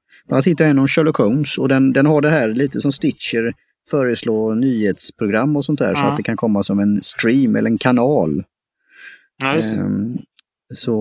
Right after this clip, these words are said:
Speaker 1: jag vill ju på ett sätt välja själv, men samtidigt så är det ju då om man är ute och går och, och får lite förslag, lite tips och kanske hitta något nytt.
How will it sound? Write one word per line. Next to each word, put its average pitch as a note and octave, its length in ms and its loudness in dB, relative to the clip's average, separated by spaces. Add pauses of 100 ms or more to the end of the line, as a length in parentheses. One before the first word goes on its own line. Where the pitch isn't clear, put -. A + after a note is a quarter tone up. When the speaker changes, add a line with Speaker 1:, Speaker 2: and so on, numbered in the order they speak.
(400)
Speaker 1:
jag A#2 100 0
vill B2+ 220 2
ju B2 100 2
på C#3 100 4
ett C3+ 140 2
sätt A#2 180 2
välja A#2 380 4
själv, B2 340 4
men A#2+ 120 2
samtidigt B2 420 0
så E3 80 0
är D3 120 2
det C3 80 0
ju C#3+ 80 2
då C#3+ 200 0
om B2+ 80 0
man B2+ 100 2
är C3 60 0
ute C3 240 -6
och B2+ 60 -4
går A#2+ 280 -2
och, A#2+ 220 -6
och A#2+ 80 -18
får A#2 240 -4
lite C#3+ 540 -2
förslag, C3 460 0
lite C3+ 200 -6
tips - 340 -2
och - 80 -8
kanske C#3 220 -2
hitta C3+ 200 -2
något D3 180 0
nytt. - 220 -2